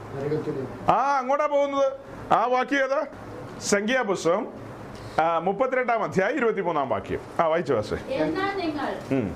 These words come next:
Speaker 3: അങ്ങനെ ചെയ്യുകയില്ല എങ്കിൽ
Speaker 2: ഉം.
Speaker 3: നിങ്ങൾ യഹോവയോട് പാപം ചെയ്തിരിക്കുന്നു.
Speaker 2: ഉം.
Speaker 3: നിങ്ങളുടെ പാപഫലം നിങ്ങൾ അനുഭവിക്കും.
Speaker 2: അതെ, മലയാളത്തിൽ പാപഫലം നിങ്ങൾ അനുഭവിക്കുന്ന, എന്നാൽ അതിന്റെ കറക്റ്റ് വാക്ക്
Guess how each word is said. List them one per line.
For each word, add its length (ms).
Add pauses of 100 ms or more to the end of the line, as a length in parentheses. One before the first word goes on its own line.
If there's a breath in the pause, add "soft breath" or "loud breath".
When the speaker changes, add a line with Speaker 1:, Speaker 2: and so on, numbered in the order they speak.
Speaker 3:
അങ്ങനെ 440
ചെയ്യുകയില്ല 800
എങ്കിൽ 400 (120)
Speaker 2:
ഉം. 300 (100)
Speaker 3:
നിങ്ങൾ 340
യഹോവയോട് 680
പാപം 400
ചെയ്തിരിക്കുന്നു. 680
Speaker 2:
ഉം. 520
Speaker 3:
നിങ്ങളുടെ 480
പാപഫലം 680
നിങ്ങൾ 240
അനുഭവിക്കും. 560
Speaker 2:
അതെ, 140
മലയാളത്തിൽ 520
പാപഫലം 540
നിങ്ങൾ 220
അനുഭവിക്കുന്ന, 680
എന്നാൽ 280
അതിന്റെ 240
കറക്റ്റ് 340
വാക്ക് 380